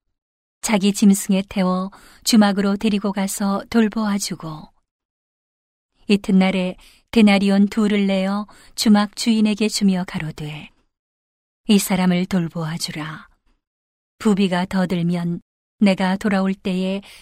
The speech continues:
갚으리라." 하였으니, 내 의견에는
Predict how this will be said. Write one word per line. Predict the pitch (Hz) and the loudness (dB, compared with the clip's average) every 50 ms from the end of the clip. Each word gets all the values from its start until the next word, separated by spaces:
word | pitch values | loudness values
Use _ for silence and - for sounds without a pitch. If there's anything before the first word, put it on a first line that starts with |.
| - _ - | -20 _ -8
갚으리라." | - 233 208 - - - 202 196 190 196 196 202 | -8 -8 -8 -6 -4 -2 -2 0 0 -2 -4 -4
하였으니, | 202 - - 208 196 202 196 - - - 156 143 143 147 151 - _ _ _ _ _ _ _ _ _ _ _ _ _ _ _ _ _ _ _ _ _ _ _ | -4 -4 -2 -2 -2 -2 -2 -4 -4 -4 -4 -6 -6 -10 -12 -16 _ _ _ _ _ _ _ _ _ _ _ _ _ _ _ _ _ _ _ _ _ _ _
내 | 214 202 196 | 6 6 8
의견에는 | 196 196 190 190 180 - 202 190 190 190 185 185 185 185 180 180 - | 6 6 4 2 0 0 0 0 0 0 0 0 0 0 -2 -2 -6